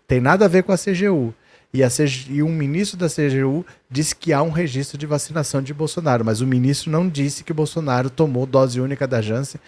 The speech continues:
Nada disso ele falou. Mas o Bolsonaro reclamou. "Não fui vacinado. Imprensa mentirosa. Diz que eu fui vacinado em uma segunda-feira, dia dezenove de julho de dois mil e vinte e um,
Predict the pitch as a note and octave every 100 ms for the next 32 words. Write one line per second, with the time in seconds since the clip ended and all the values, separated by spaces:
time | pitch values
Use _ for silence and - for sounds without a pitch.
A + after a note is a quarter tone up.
0 | - _ B2+ D3 E3+ C#3 D3 D#3+ - G3+
1 | A#2+ G2 _ - - _ _ - C3 D3+
2 | D#3 E3+ F3+ E3+ D#3+ D#3+ F3 F#3 F#3 B2+
3 | F#2+ - _ C3+ D3 E3 F#3 F3 E3+ F3
4 | D#3+ E3 F#3 E3 C#3+ B2 G2+ F#2 _ C3+
5 | C#3 C3 D3+ E3+ F3 F3 E3+ F#3 D#3+ C#3+
6 | B2+ F#2+ F#2+ C3+ C3+ D#3+ D3+ D#3+ D3 C#3+
7 | C3 B2 C#3 D3+ D3 D3+ C#3+ - C3 C#3
8 | C3 B2 - C#3+ D3+ D3 - - _ -
9 | B2+ B2+ B2+ C#3+ C#3+ C3+ A#2+ A#2 D3 D3
10 | C3+ C3 B2+ C#3+ C3 C3 - B2+ D3+